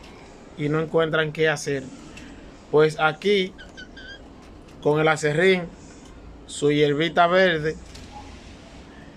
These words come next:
ellas por lo menos se mantienen siempre picando, escarbando y siempre se mantienen desestresadas. Eso también fortalece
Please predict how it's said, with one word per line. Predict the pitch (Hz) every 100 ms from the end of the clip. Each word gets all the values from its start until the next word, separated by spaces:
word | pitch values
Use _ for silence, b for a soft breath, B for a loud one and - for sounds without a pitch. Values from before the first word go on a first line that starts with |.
| - - - -
ellas | 156 165 170
por | 170
lo | 170
menos | 170 170
se | 160
mantienen | 165 156 165 165
siempre | 156 165 160 160
picando, | 156 143 170 175 170 165 170 - - - - - - -
escarbando | 147 - 147 147 160 175 170 160 165 - - - - -
y | 147
siempre | - 170 180
se | 170
mantienen | 170 160 165 165 160
desestresadas. | 156 156 151 156 151 156 143 131 - - - - - - - - - - - - - - -
Eso | 151 170
también | 185 180 180 185
fortalece | 170 180 170 165 185 190 175 156